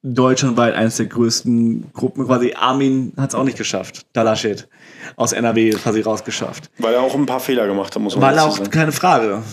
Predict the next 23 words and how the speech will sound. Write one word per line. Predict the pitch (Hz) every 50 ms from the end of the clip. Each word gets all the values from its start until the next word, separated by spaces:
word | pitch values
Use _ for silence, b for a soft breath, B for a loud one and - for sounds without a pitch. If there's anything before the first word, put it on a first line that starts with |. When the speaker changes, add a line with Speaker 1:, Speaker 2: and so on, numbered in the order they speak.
| 113 123 - - 143
Speaker 1:
Ähm, | 139 135 131 127 127 127 127 113 - - _ _ _ _
aber | - - 135 135
Henry | 131 127 139 143 143 139 131 120 123
Wüst | 127 139 147 139 - - - - - - _ _ _ _ _ B B B B B B B B B B B B B B B B B B B B B B B B B B B B B B B B B B _
Speaker 2:
Also | - 143 156
ich | 170 -
glaube | 185 170 156 151 147
zum | - - - 160
Beispiel | 147 - - 139 139 143 135
Speaker 1:
Armin | 127 143 160 170 170
Laschet | 165 156 151 - 156 151 127 123
war | 131 123 123 123 127 127 117 - - -
auf, | 120 120 117 - - - - _ _ _
auf | - -
N | - - 120
R | 123 -
E, | 98 113 127 123 107
N | - 117 117 117
R | 113 104
W-Ebene | 120 127 127 123 107 104 - 101 - - _ 113 123 123 123 113 123 120 120 117 117 113
fehlerfreier, | 107 - - 139 131 131 127 123 120 - - - 123 113 113 113 113 110
als | 107 110 -
das | 101 - -